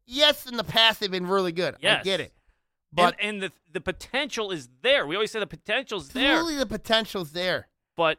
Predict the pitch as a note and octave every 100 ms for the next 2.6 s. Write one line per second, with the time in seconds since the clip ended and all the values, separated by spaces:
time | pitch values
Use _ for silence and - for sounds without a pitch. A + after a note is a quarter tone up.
0 | - C#3+ B3 A3+ D#3 A#2+ - - F#3 C#4
1 | F3 F#2 - C#3+ D3 C#3+ D3 D3 - A3
2 | C4+ D4 C4+ C4 C4+ C4+